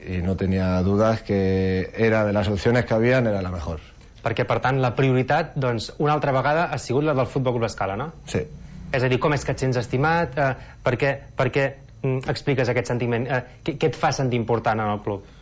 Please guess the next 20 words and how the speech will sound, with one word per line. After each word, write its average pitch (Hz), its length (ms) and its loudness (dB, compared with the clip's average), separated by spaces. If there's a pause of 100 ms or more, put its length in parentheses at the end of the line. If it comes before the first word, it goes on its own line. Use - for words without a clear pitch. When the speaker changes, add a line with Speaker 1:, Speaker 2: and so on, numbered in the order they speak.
(360)
Speaker 1:
Bueno, 139 460 4
al 117 100 2
final 131 880 2
el 113 180 4
cariño 117 360 4
de 123 80 4
la 113 100 2
gente, 135 600 4
el 135 60 0
cariño 117 440 2
de, 107 960 2
del 98 500 -2
cuerpo 101 320 2
técnico, 127 680 4
de 110 100 2
la 95 80 -2
junta, 123 640 2
de 113 140 2
los 101 160 -2
aficionados, 120 1000 2